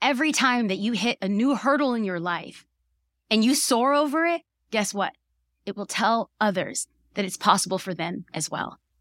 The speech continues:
The point I want to ponder as we end this series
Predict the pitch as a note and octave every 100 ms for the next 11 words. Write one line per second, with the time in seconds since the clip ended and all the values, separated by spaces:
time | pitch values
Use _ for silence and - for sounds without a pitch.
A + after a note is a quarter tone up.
0 | _ _ _ _ _ - F#3+ B3 C4 -
1 | A3+ A3+ G#3+ - G#3 - G3 G3 F#3 E3+
2 | _ - F#3 G3 - G3+ B3 A3+ G#3+ -
3 | G3 F3+ E3+ -